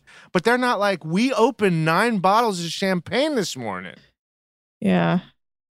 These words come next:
Speaker 2: It's confusing. There's definitely something afoot. Yeah, so Helen catches an eel, but then they let it go. It was nasty looking, honestly.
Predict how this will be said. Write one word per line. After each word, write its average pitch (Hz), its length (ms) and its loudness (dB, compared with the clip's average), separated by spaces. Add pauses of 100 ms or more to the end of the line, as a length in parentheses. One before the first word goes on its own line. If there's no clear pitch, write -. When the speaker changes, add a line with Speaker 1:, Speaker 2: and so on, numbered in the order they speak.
Speaker 2:
It's 247 140 -4
confusing. 208 720 -2 (960)
There's 233 140 0
definitely 294 380 4
something 185 440 0
afoot. 170 320 -2 (800)
Yeah, 247 140 6
so 269 180 2
Helen 320 400 4
catches 285 400 2
an 220 160 2 (100)
eel, 214 480 2 (440)
but 233 100 2
then 254 140 2
they 226 120 4
let 214 220 6
it 220 180 0
go. 190 520 2 (760)
It - 60 2
was 262 180 0
nasty 92 460 -6
looking, - 320 -8
honestly. - 500 -8